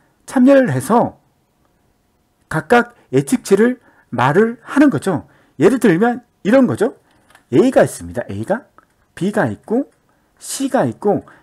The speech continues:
D라는 사람이 있습니다. A는 하나의 엘티씨가 몇 개라고? 일곱 개라고 일 대 칠로 보는 사람이 있죠. B는 일 대 팔로 보는 사람이 있고,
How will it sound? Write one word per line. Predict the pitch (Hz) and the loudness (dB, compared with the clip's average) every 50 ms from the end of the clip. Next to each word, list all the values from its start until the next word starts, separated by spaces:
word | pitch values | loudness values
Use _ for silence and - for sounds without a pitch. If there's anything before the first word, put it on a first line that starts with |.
| _ _ | _ _
D라는 | - - 196 226 247 254 240 240 240 | -12 -8 -4 0 0 0 0 0 -2
사람이 | - 214 214 202 196 165 | -2 -2 -2 -2 -2 -2
있습니다. | - - - 101 110 - 175 131 - _ _ _ _ _ _ _ _ _ _ - - | -6 -10 -12 -12 -8 -8 -8 -8 -10 _ _ _ _ _ _ _ _ _ _ -2 0
A는 | 165 226 226 240 285 254 131 98 _ _ _ _ _ _ _ _ _ _ _ _ | 2 4 4 4 4 4 2 -2 _ _ _ _ _ _ _ _ _ _ _ _
하나의 | - - 269 285 285 262 | -4 0 4 6 6 6
엘티씨가 | 202 170 - 190 156 - - - 175 196 233 247 - _ | 6 4 0 -4 -8 -8 -6 -2 -2 -2 -2 -2 -8 _
몇 | - 107 135 139 | -4 -4 -2 0
개라고? | - 220 185 151 143 160 226 262 247 _ _ _ _ _ _ - | 0 2 2 2 0 0 -2 -4 -6 _ _ _ _ _ _ -6
일곱 | - 135 143 190 254 240 - - | -6 -4 -4 -4 -6 -6 -4 -2
개라고 | 208 147 131 127 131 196 220 226 _ _ _ _ _ _ _ _ _ _ _ _ _ _ _ _ _ _ _ _ _ _ _ - | -2 -2 -2 -2 -2 -4 -4 -4 _ _ _ _ _ _ _ _ _ _ _ _ _ _ _ _ _ _ _ _ _ _ _ -6
일 | 156 175 170 | -6 -6 -2
대 | - 254 247 | 0 -2 -2
칠로 | - - - 277 285 277 | -2 -4 -2 0 0 2
보는 | 208 202 175 170 | 2 0 -2 -2
사람이 | 143 165 - 127 101 | -2 -2 -4 -4 -4
있죠. | - _ - 165 208 254 _ _ _ _ _ _ _ _ _ _ _ _ _ _ _ - | -6 _ -8 -10 -10 -10 _ _ _ _ _ _ _ _ _ _ _ _ _ _ _ -2
B는 | - 214 247 240 277 254 156 104 - _ _ _ _ _ _ _ _ _ _ | 2 2 4 6 6 4 2 0 -6 _ _ _ _ _ _ _ _ _ _
일 | - 156 180 190 | -2 -2 -2 -2
대 | - - 254 240 240 | 0 0 2 2 2
팔로 | 240 - - 269 254 277 | 2 0 -2 0 2 2
보는 | 226 214 190 185 | 2 0 -2 -2
사람이 | 151 160 156 139 113 101 | -2 -2 -4 -4 -4 -6
있고, | 95 - 151 185 - 135 | -6 -6 -6 -6 -6 -8